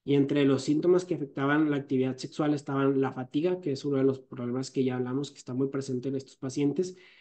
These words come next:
el dolor abdominal, el sangrado rectal y el aumento de las deposiciones.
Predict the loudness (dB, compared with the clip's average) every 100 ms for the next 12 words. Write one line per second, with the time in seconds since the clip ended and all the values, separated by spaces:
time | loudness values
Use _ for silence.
0 | _ 0 4 4 4 2 2 2 2 2
1 | 0 -4 -12 _ -6 -2 2 4 4 4
2 | 0 -2 0 0 0 -10 _ _ 4 8
3 | 10 8 4 2 2 0 0 0 0 0
4 | -2 -6 -10 -8 -6 -6 -10 -16